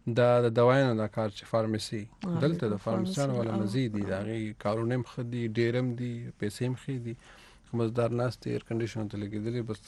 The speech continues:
Speaker 1: ګولۍ جوړوي او خلکو له ورکوي.
Speaker 2: مهم.
Speaker 1: خو هلته بیا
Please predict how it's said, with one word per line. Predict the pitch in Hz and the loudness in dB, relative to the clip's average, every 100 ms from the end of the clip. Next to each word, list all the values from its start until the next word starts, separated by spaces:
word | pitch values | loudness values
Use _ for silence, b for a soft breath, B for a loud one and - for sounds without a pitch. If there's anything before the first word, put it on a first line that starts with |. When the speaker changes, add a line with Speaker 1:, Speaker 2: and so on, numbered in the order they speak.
| - - 104 117 | -18 -12 -10 -10
Speaker 1:
ګولۍ | 107 110 110 110 | -4 0 2 2
جوړوي | 113 107 | 0 0
او | 117 | -2
خلکو | - 104 - | -2 -8 -6
له | 95 | -4
ورکوي. | 107 170 - | -2 -2 -2
Speaker 2:
مهم. | |
Speaker 1:
خو | 101 - | -4 0
هلته | 151 165 151 | 4 4 4
بیا | 127 135 | 6 6